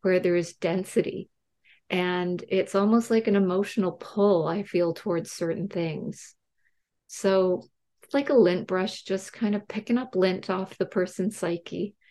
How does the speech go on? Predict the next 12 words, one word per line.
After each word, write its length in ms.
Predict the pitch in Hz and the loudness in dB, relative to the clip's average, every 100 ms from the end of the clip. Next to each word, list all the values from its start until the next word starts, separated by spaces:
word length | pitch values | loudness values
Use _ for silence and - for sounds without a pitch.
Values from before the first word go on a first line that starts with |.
| _ | _
It's 100 | - | -6
hard 200 | - 320 | 2 2
to 100 | 320 | 4
describe. 680 | 233 226 - 185 170 175 196 - _ _ _ _ | 2 2 2 0 2 0 -2 -8 _ _ _ _
Um, 460 | - 180 180 180 190 - _ _ _ _ _ _ _ _ _ _ _ _ _ _ _ | -4 -2 0 -2 -6 -10 _ _ _ _ _ _ _ _ _ _ _ _ _ _ _
I'm 200 | - 226 | 6 6
told 360 | 220 285 254 277 | 6 6 4 4
by 120 | 226 | 0
clients 540 | 226 - 208 220 175 202 | 0 2 4 4 2 -4
it's 160 | - | 0
also 380 | 190 202 - 202 | 0 0 0 0
hard 420 | 196 - 190 185 | 0 -2 0 -2